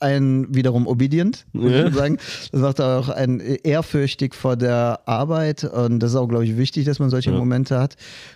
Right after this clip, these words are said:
Speaker 1: Und, ähm, ja, letztendlich hat sich das dann eingestellt und dann, äh, erinnere ich mich richtig, wie ich geschwitzt habe, so geschwitzt
Speaker 2: Mhm.
Speaker 1: habe. Unter der Haube hindurch gingen die Schweißtropfen über die Nase schon
Speaker 2: Mhm.
Speaker 1: <laughs> auf den Patienten,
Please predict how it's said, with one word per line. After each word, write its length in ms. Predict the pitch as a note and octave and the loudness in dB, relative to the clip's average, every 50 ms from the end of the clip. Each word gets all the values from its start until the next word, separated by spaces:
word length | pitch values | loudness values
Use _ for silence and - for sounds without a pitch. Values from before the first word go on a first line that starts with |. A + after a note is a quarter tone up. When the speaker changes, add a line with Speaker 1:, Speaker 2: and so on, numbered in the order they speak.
| _ | _
Speaker 1:
Und, 640 | - - B2+ A#2+ B2 B2 A#2+ A#2+ A#2 B2 B2 A#2+ - - - - | -4 -2 0 2 2 2 2 2 2 2 2 2 0 -2 -4 -2
ähm, 440 | B2 A#2+ A#2 A#2 A#2 A#2+ A#2 A#2 A2+ | 0 0 2 2 2 2 2 0 0
ja, 160 | G#2+ A#2 - _ | 0 -2 -4 _
letztendlich 320 | - A#2+ B2+ C3 B2+ B2+ C3+ | -4 -2 0 0 2 2 2
hat 80 | C3 | 0
sich 100 | C3 A#2+ | 0 0
das 160 | A#2 A#2+ A2+ A2+ | 0 2 2 0
dann 140 | A2+ A2 | 0 -2
eingestellt 720 | G#2+ - B2+ C3 D3 D#3+ D#3+ - - F3+ D#3+ E3 F3 E3+ - | -2 -2 -2 0 0 0 0 -2 -2 -2 0 0 0 -2 -4
und 200 | F2 A#2 B2 A2 | -6 -6 -2 0
dann, 520 | B2+ B2+ C3 C3 C3 C3 C3 C3 B2+ - - - | 0 2 2 2 2 2 2 0 -2 -4 -6 -6
äh, 420 | - B2 A#2+ B2 B2 B2 B2 B2 A#2 A2+ - _ | -2 0 0 2 2 2 2 0 -2 -4 -6 _
erinnere 300 | - B2+ - C3 D3 D#3 | -4 -2 0 2 2 2
ich 120 | D3+ C3+ - | 0 0 0
mich 220 | D3 C#3 B2+ D3 | 0 0 0 0
richtig, 420 | D3 C#3 - - D3 C#3+ - - | -2 -4 -2 -2 -2 -2 -2 -2
wie 60 | C3+ C3+ | -4 -4
ich 120 | - - | -4 -2
geschwitzt 460 | - C3 - - F#3+ F#3 - - - | -4 -6 -4 -4 -6 -6 -6 -4 -4
habe, 160 | A2+ G2 A2 | -2 -2 -2
so 160 | A#2+ C3 E3+ F3+ | 0 -2 -2 -2
geschwitzt 400 | F#3 E3+ - - - - - A#2 | -4 -6 -8 -6 -6 -4 -2 0
Speaker 2:
Mhm. 80 | A2+ A2+ | 0 2
Speaker 1:
habe. 520 | A2+ A#2 A2+ A2+ A#2 A#2 A#2 A#2+ B2+ C3+ - _ _ _ _ - | 2 2 2 2 2 0 0 0 -2 -4 -6 _ _ _ _ -2
Unter 260 | - E3+ E3+ - F3+ | -2 0 2 2 2
der 180 | E3 D#3+ C#3+ C3+ | 2 2 2 2
Haube 240 | D#3+ E3 E3 E3+ D#3+ | 2 0 2 2 2
hindurch 460 | D3 C#3+ C#3+ C3 C#3+ D3 D#3+ D#3 - | 2 4 2 2 2 2 0 0 0
gingen 280 | - D3+ D3 D3+ D3 C3+ | -2 0 2 2 2 2
die 440 | C3 C3 B2+ B2+ B2 B2 B2 A#2+ - - _ - | 2 2 2 2 2 2 0 -2 -4 -8 _ -12
Schweißtropfen 920 | - - - C3 C#3 D#3+ D#3+ - - - - C#3+ - - - - C#3 C3+ C#3 | -10 -6 -2 -2 -2 -2 -2 -4 -6 -4 -4 -4 -4 -4 -4 -2 0 0 0
über 220 | F3+ F3 F3 D3+ | -2 -2 -2 0
die 100 | C#3 C#3 | 0 0
Nase 500 | C3 C3 C3+ C#3 D3+ E3+ E3+ D3+ D3 C#3+ | 0 2 0 0 0 -2 -2 -2 -2 -4
schon 600 | C3+ - - C#3 - G#2 G#2+ A2+ A2+ A2+ A#2 A#2 A#2+ | -4 -2 -2 -2 0 0 2 2 2 4 4 2 2
Speaker 2:
Mhm. 60 | B2 | 2
Speaker 1:
<laughs> 0 | |
auf 200 | B2 C3 B2+ D3 | 2 0 0 0
den 140 | D#3 F#3 - | 0 0 2
Patienten, 560 | - F#3 E3+ - - A3 G#3+ G#3+ - - - | 2 0 0 0 -2 -2 -2 -2 0 -2 -2